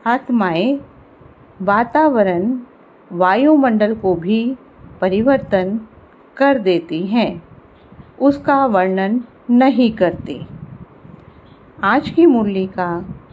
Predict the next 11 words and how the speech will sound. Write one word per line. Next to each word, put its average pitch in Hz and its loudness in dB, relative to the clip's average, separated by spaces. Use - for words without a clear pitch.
स्लोगन 240 4
है, 190 -4
"अपनी 285 4
चलन 240 0
और 185 -2
चेहरे 294 4
से 196 -2
सत्यता 311 2
की 254 -2
सभ्यता 262 0
का 196 -4